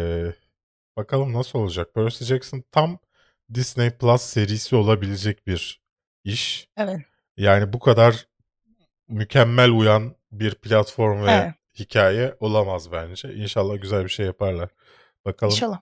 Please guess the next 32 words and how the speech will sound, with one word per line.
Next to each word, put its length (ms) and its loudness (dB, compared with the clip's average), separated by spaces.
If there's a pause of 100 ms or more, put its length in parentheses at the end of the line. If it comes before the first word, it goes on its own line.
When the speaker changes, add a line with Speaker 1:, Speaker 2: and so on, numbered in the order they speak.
(100)
Speaker 1:
İsmail 440 -2
Hacıoğlu'nun 540 -2
yerini 420 -8
doldurabilecekler 920 -4
mi? 140 -10 (1400)
<laughs> 140 -8
Speaker 2:
Dylan 220 6 (120)
O'Brien 260 6
oynamadı 560 4
ki 240 2
onu. 360 -4 (260)
Speaker 1:
Nasıl 260 -8
o? 80 -6
Kim 280 -12
oynadı? 400 -10 (720)
Speaker 2:
Hayır 260 0
canım, 280 -4
Dylan 300 2
O'Brien 240 6
oynamadı 480 2
onu. 360 2 (180)
Başrol 540 4
demiyor 280 6
musun? 480 -4 (280)
Speaker 1:
Evet, 300 -4
kimdi? 440 -10 (460)
Speaker 2:
Hayır, 560 -2
şey, 420 4
mavi 400 4
gözlü 560 2
çocuk. 300 -8
Ay, 200 2